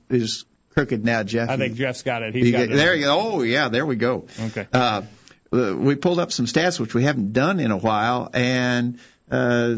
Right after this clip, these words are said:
Speaker 1: amazing number of logins and downloads from China, which is an interesting thing. And we're glad if, if you're one of those people in China who are listening,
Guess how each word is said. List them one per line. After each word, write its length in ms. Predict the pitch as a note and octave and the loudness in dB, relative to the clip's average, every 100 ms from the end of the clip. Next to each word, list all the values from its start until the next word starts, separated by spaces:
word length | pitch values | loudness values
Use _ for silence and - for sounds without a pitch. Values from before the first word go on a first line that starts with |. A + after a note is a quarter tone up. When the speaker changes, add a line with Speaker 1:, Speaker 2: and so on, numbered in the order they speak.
| - | -4
Speaker 1:
amazing 800 | - A#2+ A#2+ C#3 F3+ G#3+ F#3 C3+ | -2 0 2 4 4 4 4 4
number 340 | C3+ C#3 C3 A#2+ | 2 2 2 0
of 80 | A2 | 2
logins 640 | B2 C#3 D3+ C#3 C#3+ C3+ | 2 2 0 -2 -2 0
and 140 | A#2 G#2 | 0 2
downloads 680 | C3 D3+ C#3+ C3+ C3+ G#2 - | 2 2 0 0 0 -4 -8
from 540 | - C#3 C#3 C3+ B2+ | 0 2 2 0 -2
China, 640 | - - E3+ A#3+ F3+ D#2+ - _ _ _ _ | -2 0 2 0 -2 -6 -12 _ _ _ _
which 220 | B2+ - | 0 2
is 160 | B2 B2 | -2 0
an 100 | B2+ | 0
interesting 640 | C#3+ C3 B2 A#2+ A#2 A2 | 0 2 0 0 -2 0
thing. 320 | A2+ B2+ F#3 | 0 2 2
And 160 | A#2 A2 | 2 2
we're 80 | |
glad 400 | A2+ B2+ C#3 D#3 | 2 2 2 0
if, 280 | F#2 A2 - | -4 -4 0
if 200 | A#2+ A#2+ | -2 2
you're 160 | D3 D#3 | 2 4
one 180 | D3+ D#3 | 2 2
of 60 | |
those 180 | D3 D3+ | 0 2
people 280 | E3+ E3 D3+ | 0 2 0
in 100 | C#3 | 0
China 320 | D3+ E3 D#3+ | 0 0 0
who 120 | D3 | -2
are 60 | C#3 | 0
listening, 500 | D3 E3+ F#3+ G#3 | 0 0 -2 -4